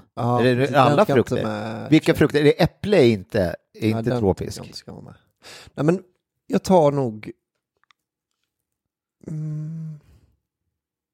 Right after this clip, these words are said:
Speaker 1: melon, pepino och passionsfrukt. M P P.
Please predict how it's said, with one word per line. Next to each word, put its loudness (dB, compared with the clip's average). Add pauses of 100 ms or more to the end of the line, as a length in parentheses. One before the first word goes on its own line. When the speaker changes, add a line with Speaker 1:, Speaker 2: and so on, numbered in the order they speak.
(1400)
Speaker 1:
melon, 0
pepino 2
och -6
passionsfrukt. -2 (800)
M 4
P 4
P. 2